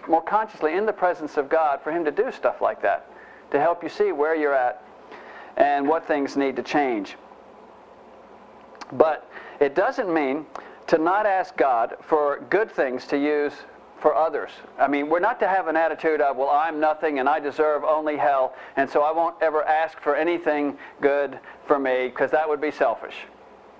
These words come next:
I mean, if you have a car that's always breaking down, and you're having to use other people's car, you think, "Well, uh, you know, I want to have where I can be a blessing to others instead of being a burden. So, Lord, I mean, I don't need the, the newest car or the best car, but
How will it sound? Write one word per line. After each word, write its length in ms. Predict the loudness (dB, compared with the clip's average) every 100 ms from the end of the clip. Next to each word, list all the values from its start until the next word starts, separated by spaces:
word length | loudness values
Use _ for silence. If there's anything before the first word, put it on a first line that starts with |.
| -20 -20 -20 -20 -2 0
I 160 | 2
mean, 160 | 0 0
if 180 | -2 0
you 300 | 0 0 -4 -12 -20 -20 -20 -20 -4
have 220 | 0 0
a 60 | 0
car 280 | 0 2 0
that's 160 | 0
always 260 | 2 2 0
breaking 380 | 0 0 0 0
down, 300 | 0 0 -4 -14 -20 -6 0
and 160 | 0
you're 140 | 2 2
having 360 | 2 0 -2 -2
to 360 | 0 2 0 -2 -10 -2
use 220 | 0 2
other 200 | 2 2
people's 320 | 0 0 -2
car, 300 | 0 0 0 -4
you 100 | -2
think, 160 | 0
"Well, 180 | 0 -2 -2
uh, 120 | -6 -2
you 100 | 0
know, 140 | 0 2
I 220 | 2 2
want 240 | 0 0
to 100 | -2
have 300 | 0 2 0 -4 -20 -6
where 180 | 0 2
I 100 | 2
can 160 | 0 0
be 100 | 0
a 40 |
blessing 360 | 2 0 0 0
to 80 | 2
others 260 | 0 0 -4
instead 300 | 0 2 2
of 80 |
being 180 | 0 0
a 60 | 2
burden. 320 | 2 0 -2 -12 -20 -4
So, 140 | 2 4
Lord, 240 | 4 2
I 40 |
mean, 160 | 0 2
I 100 | 2
don't 160 | 0 0
need 200 | -2 -2 -10 -14
the, 240 | 0 0 2
the 140 | 0
newest 340 | 0 2 0 0
car 280 | 2 2
or 40 | 0
the 80 | 2
best 240 | 0 0
car, 220 | 0 2
but 260 | 2 -2 -4